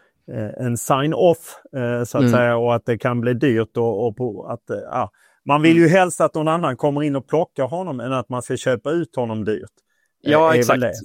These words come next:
Speaker 2: Det är ju det bästa för A I K såklart. Eh, så att allting, och jag menar, Kalle Karlsson är aktuell för Hammarby också, men där förstår jag det som att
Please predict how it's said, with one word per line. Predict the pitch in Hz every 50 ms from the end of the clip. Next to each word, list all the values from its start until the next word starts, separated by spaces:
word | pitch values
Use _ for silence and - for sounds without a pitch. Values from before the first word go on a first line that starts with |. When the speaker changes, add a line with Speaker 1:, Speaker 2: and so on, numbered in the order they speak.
| - - - - - - - 123
Speaker 2:
Det | 135 131
är |
ju | 131 143
det | 151 143
bästa | 170 156 - - 131
för | 117 - 147 127
A |
I | 110
K | - - 120
såklart. | - - - - - 139 - - _ -
Eh, | 135 131 131 123 123 123 123 123 123 127
så | - 143
att | 135 -
allting, | - 165 156 139 135 - - 175 143 143
och | 156
jag | 160 151
menar, | 151 151 151 147 143 143 143 143 143 139
Kalle | - 156 147 143
Karlsson | - - 156 143 123 - - 139
är | 139
aktuell | 131 - 135 139 131
för | - 139
Hammarby | 139 170 170 156 147 139 135 160
också, | 151 - - - - 135
men | 135 139 135
där | 135 139 131
förstår | - - 143 - - 180 160 160
jag | 165 151 143
det | 139
som | - 151 139 143
att | 143 -